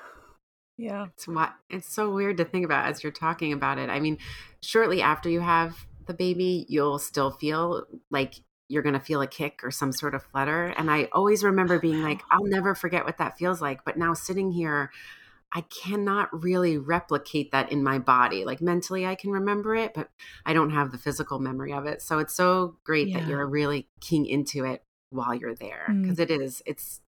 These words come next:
Speaker 2: it's magical.
Speaker 1: Well, and I remember sitting there saying to myself out loud, "Remember what this feels like." 'Cause Kara had told me to, like, take it in 'cause she was before me. And I was like, "Remember what this feels like." And,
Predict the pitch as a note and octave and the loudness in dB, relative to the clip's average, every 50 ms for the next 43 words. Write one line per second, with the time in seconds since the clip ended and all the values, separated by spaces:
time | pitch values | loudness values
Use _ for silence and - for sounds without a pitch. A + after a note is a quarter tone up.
0 | _ _ _ _ - - - - B2+ A#2+ A#2+ B2 - G#2 - - - - - C3+ | _ _ _ _ -16 -12 -4 -2 0 0 0 -2 -2 -6 -8 -6 -4 -4 -4 -2
1 | B2+ - G3+ G3+ - - G3 F#3+ - E3 F3 F3 F3+ F#3+ F3+ F3+ E3+ E3+ F#3+ F#3+ | 2 6 6 6 6 4 2 2 2 4 4 4 4 2 0 0 -2 -2 0 0
2 | F3+ D3 D3 - - - D3+ D#3+ D#3+ D#3 D3 C#3+ C#3+ C#3+ - - C#3+ C#3+ C#3+ C#3 | 0 0 0 -2 -4 -4 -4 -2 -4 -4 -4 -4 -4 -6 -6 -6 -4 -4 -4 -4
3 | C#3 - - E3 D#3+ C#3+ C#3 C3 - C3+ C3+ C3+ - - - - - - - C3 | -6 -6 -6 -4 -2 -2 -2 -2 -2 -4 -4 -4 -4 -6 -6 -4 -4 -2 -2 0
4 | - - D#3+ D3 D3+ D3+ D3 E3 F#3 F#3 F#3+ F3+ E3+ E3 - - D3+ - - - | 0 -2 -2 -2 -2 -2 -2 -4 -4 -6 -6 -6 -6 -6 -6 -8 -8 -8 -10 -8
5 | - E3+ F#3+ G#3+ A3+ - - - - - - - - - - - - D#3 - - | -6 -6 -4 -4 -6 -6 -6 -6 -6 -6 -6 -8 -10 -14 -10 -8 -8 -6 -4 0
6 | - F#3 F#3+ F#3 F3 D#3+ D#3 - - D#3 C#3+ C3+ C3+ C#3 C#3 D3 F3+ F3 - _ | 2 4 4 4 2 2 -2 -2 0 2 2 2 2 0 0 -2 -2 -6 -10 _
7 | - - C#3+ C#3+ C#3+ C3+ - D#3+ C#3+ - - C#3 C3+ C3+ C#3 D3+ E3+ - - D3 | -2 0 0 0 0 0 -2 -4 -2 -2 -2 -2 0 0 0 -2 -4 -6 -8 -8
8 | - - D#3+ D#3 D3 - - - - - C#3 B2+ C3 B2+ B2+ D3+ E3 - - - | -6 -4 -4 -4 -4 -6 -10 -10 -6 -4 -2 -2 -2 -2 -4 -6 -6 -10 -14 -20
9 | - - - - - - D#3+ D#3+ D#3+ D3+ - D#3+ D#3 D3+ - _ _ _ _ F#3+ | -20 -20 -20 -20 -14 -10 -8 -6 -6 -4 -4 -2 -4 -4 -4 _ _ _ _ -6
10 | F3 D3+ E3+ F3 F3 F#3+ F#3+ F3+ - E3 - - - F#3 G3 G#3 - F3 D#3 D3 | -4 -2 -2 -2 -2 -4 -4 -4 -4 -6 -8 -6 -6 -4 -4 -2 0 0 0 0
11 | - - _ _ - E3 E3 E3 D#3+ D#3 - | 0 -4 _ _ -2 0 0 0 0 -2 -4